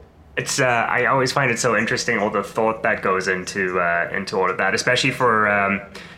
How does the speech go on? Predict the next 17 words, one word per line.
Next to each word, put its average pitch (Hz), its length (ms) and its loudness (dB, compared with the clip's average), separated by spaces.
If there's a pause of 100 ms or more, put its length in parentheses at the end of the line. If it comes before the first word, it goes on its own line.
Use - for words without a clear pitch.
(140)
you 131 80 0
know, 98 120 2
like, 113 200 0
the 135 60 2
big 127 180 2
artists 117 340 2
have 113 200 0
people 117 240 0
that 104 200 0
make 113 220 0
all 113 160 4
of 104 80 -2
that 101 180 0
for 113 280 0
them, 101 200 0
but, 95 240 0 (160)
uh, 95 300 -2